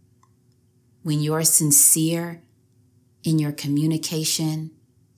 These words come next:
with those around you to let them know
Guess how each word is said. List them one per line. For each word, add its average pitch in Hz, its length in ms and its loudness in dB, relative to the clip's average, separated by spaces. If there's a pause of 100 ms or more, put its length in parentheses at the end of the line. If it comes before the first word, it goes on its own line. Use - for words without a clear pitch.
with 160 200 -4
those 151 260 -2
around 147 500 -2
you 151 200 -6
to - 220 -8
let 147 320 -6
them 151 260 -4
know 147 400 -6